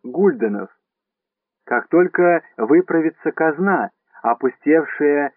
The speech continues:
из-за экстраординарных расходов, связанных с пожаром.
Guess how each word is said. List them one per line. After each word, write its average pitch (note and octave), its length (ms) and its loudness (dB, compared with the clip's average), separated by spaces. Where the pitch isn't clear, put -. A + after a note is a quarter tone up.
из-за C#3+ 580 0
экстраординарных C#3 1300 -2
расходов, F3+ 600 0
связанных D3+ 600 -2
с - 40 -20
пожаром. G#2 560 -4